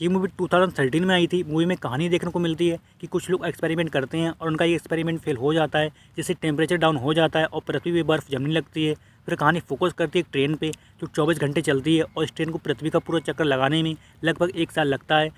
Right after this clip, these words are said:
तभी जितने भी लोग बचे होते हैं वो सभी इस ट्रेन के अंदर बैठ जाते हैं,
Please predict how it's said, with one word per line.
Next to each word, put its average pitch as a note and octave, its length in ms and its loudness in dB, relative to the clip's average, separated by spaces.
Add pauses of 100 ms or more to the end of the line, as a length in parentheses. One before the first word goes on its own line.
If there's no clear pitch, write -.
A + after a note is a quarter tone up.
(200)
तभी E3 140 2
जितने D#3 260 -2
भी E3+ 60 2
लोग E3+ 120 0
बचे D3+ 240 0
होते D#3+ 200 0
हैं E3 60 -2
वो E3 60 0
सभी D#3 240 0
इस D#3 120 -2
ट्रेन D3+ 180 -4
के D#3 80 -2
अंदर D3+ 160 0
बैठ C#3+ 200 2
जाते D#3 260 0
हैं, D3+ 120 -4